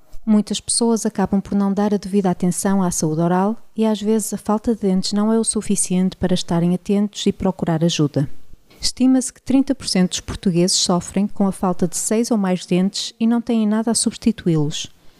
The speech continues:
de acordo com o Barómetro da Saúde Oral de dois mil e dezanove. O mesmo estudo revela números ainda mais preocupantes. Setenta por cento da população portuguesa sofre com pelo menos a falta de um dente na boca.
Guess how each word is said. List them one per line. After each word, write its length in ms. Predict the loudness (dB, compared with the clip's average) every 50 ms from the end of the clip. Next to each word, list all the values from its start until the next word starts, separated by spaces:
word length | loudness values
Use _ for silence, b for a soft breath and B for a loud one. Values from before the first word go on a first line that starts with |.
| b 0
de 100 | 0 0
acordo 400 | 0 -2 -4 -4 -4 -2 -4 -2
com 220 | -2 0 0 0
o 20 | 0
Barómetro 560 | 0 0 0 2 0 0 0 -2 -4 -8 -2
da 140 | 0 0 0
Saúde 300 | 2 2 0 0 2 0
Oral 260 | 0 0 0 0 0
de 140 | -2 -2 0
dois 180 | 0 0 0
mil 160 | 0 0 2 2
e 80 | 2
dezanove. 580 | 0 0 -2 0 2 2 2 2 -2 -6 -14 -20 -20 _ _ _ _ _ _ b b b b b b b _
O 80 | 0 0
mesmo 260 | 0 0 0 -2 -2
estudo 340 | -4 -4 -2 -2 0 0 -2
revela 380 | -4 -2 0 0 0 0 0
números 420 | 0 0 2 2 0 0 0 -2 -2
ainda 240 | 0 0 0 2
mais 220 | 2 0 0 -2 -4
preocupantes. 880 | -2 0 0 0 0 0 -2 0 2 2 0 0 -2 -4 -4 -6 -8 -12 _ _ -6
Setenta 480 | -6 -4 -4 -2 2 2 2 2 0
por 140 | -6 -6 -2
cento 260 | 0 0 0 0 0
da 80 | -2 -4
população 560 | -4 -6 -10 -4 0 0 0 0 0 0 -2
portuguesa 640 | -2 -4 -8 -6 -2 0 2 2 2 2 -2 -4
sofre 420 | -4 -2 0 0 0 0 -2 -6 -4
com 180 | -2 -2 -2
pelo 280 | 0 0 0 0 2 2
menos 320 | 0 0 0 -2 -2 -2
a 40 | -4
falta 320 | -2 0 -2 -2 0 -2 -4
de 200 | -2 0 0 0
um 80 | 0
dente 340 | 0 0 0 -2 -2 -2 -2
na 80 | -2 0
boca. 420 | 0 -2 -2 -2 -2 -4 -4